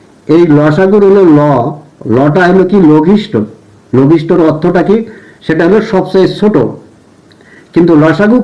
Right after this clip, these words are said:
করার ক্ষেত্রে এই সবচেয়ে ছোট আছে, এটার বিপরীত শব্দার্থ আমরা ব্যবহার করব, সেটা হলো সবচেয়ে বড়। তাহলে এই যে সবচেয়ে বড়, এটা আমরা কোথা থেকে পাবো? এই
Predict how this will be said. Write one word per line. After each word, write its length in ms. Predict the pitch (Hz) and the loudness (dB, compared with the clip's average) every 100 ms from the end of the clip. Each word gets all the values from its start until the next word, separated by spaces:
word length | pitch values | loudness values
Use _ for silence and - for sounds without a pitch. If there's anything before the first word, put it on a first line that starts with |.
| 190 | 0
করার 240 | 180 214 208 | 0 0 -2
ক্ষেত্রে 300 | 185 147 175 226 - - - _ 185 | -4 -2 0 -2 -8 -20 -20 _ -2
এই 80 | 190 | -2
সবচেয়ে 340 | 202 214 240 233 226 | -2 -2 0 0 0
ছোট 140 | 190 196 160 | -2 0 0
আছে, 180 | 151 226 226 - _ 165 | 0 -2 -4 -16 _ -2
এটার 180 | 170 156 | 0 0
বিপরীত 400 | 165 196 208 214 214 - - - - | 0 2 2 0 -2 -12 -20 -20 -6
শব্দার্থ 420 | 180 170 180 - 190 156 156 | -4 -2 -2 -2 -2 -2 0
আমরা 140 | 160 147 | 0 2
ব্যবহার 280 | 143 143 147 147 | 0 0 0 0
করব, 160 | 151 220 220 | 0 0 -2
সেটা 160 | 156 147 | -2 0
হলো 140 | 190 214 | 0 0
সবচেয়ে 340 | 165 147 165 156 113 | -4 -2 0 0 0
বড়। 200 | 135 123 98 - - - _ _ - - - - | -2 -2 -4 -10 -20 -20 _ _ -20 -20 -14 -4
তাহলে 220 | 135 147 147 - - 208 | 0 0 0 -6 -4 0
এই 80 | 277 | 0
যে 80 | 220 - | 0 -2
সবচেয়ে 340 | 160 - 160 131 | -4 -2 0 0
বড়, 160 | 135 135 135 - - - _ _ - | 0 0 -2 -6 -18 -20 _ _ -4
এটা 120 | 170 190 | 0 0
আমরা 140 | 190 190 | 0 -2
কোথা 160 | 190 190 | -2 0
থেকে 160 | 180 151 127 | 0 0 -2
পাবো? 180 | 107 107 - - - | -4 -8 -14 -14 -2
এই 80 | 254 | 0